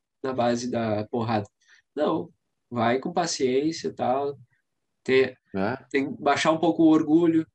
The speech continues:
Speaker 1: né? De, de, de, de, "Ah, eu vou fazer coisas que, é, não, não, eu não julgaria que coisas de adulto." Não, faz coisas que vá suprir essa necessidade de,
Speaker 2: Uhum.
Speaker 1: da criança interior.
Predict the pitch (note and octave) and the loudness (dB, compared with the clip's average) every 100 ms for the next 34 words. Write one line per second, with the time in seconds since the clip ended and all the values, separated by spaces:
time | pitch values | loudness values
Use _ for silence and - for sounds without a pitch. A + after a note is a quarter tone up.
0 | - B2+ C#3 C3+ B2+ A#2+ A#2 A#2 A#2 A2 | -8 -2 -2 0 0 0 0 -2 -2 -2
1 | G#2 G#2 A2+ G#2+ - - C#3+ E3 E3 C3+ | -4 -8 -12 -12 -14 -8 -2 0 0 -2
2 | C#3+ C3+ C#3+ D3 D3+ D#3 D3+ D3+ C#3+ B2 | -4 -6 -4 0 0 0 -4 -6 -6 -6
3 | A#2+ - _ _ _ _ _ - A#2+ A#2 | -6 -12 _ _ _ _ _ -12 -6 -4
4 | A#2 A#2 A2+ F#2 - - _ _ _ _ | -2 -4 -4 -8 -10 -18 _ _ _ _
5 | _ _ _ _ _ _ _ _ _ B2 | _ _ _ _ _ _ _ _ _ -8
6 | A#2+ B2+ B2 B2 G#2+ C3 C3+ C#3+ D3+ C#3+ | -2 0 0 -2 0 0 2 2 2 2
7 | D3+ C#3 C3 D3+ C#3 C3 B2 A#2 - _ | 2 2 2 2 0 0 -4 -4 -8 _
8 | _ _ - C3+ C3+ C3 B2+ B2+ D3+ - | _ _ 0 2 2 2 0 -2 -4 -4
9 | - E4 - - B2+ F3+ - D#3+ D3 F3+ | -4 -4 -8 -4 -2 -2 -2 0 0 0
10 | G#3 - - _ _ - C#3+ B2+ C#3+ - | -4 -8 -16 _ _ -10 -2 0 0 0
11 | G#3 - C3+ D#3 G#3+ G#3+ F3 D#3 D3+ D3 | -4 -4 -2 -2 -2 -4 -6 -8 -8 -8
12 | - C3+ B2 G#2+ - _ _ _ _ _ | -8 -4 -2 -2 -8 _ _ _ _ _
13 | _ _ - B2 B2 A#2 A2+ A2 F#2 C3+ | _ _ -6 0 2 2 0 -2 -2 -2
14 | C3+ A#2+ B2 - D3+ F#3+ - | 0 0 -2 -6 -4 -4 -4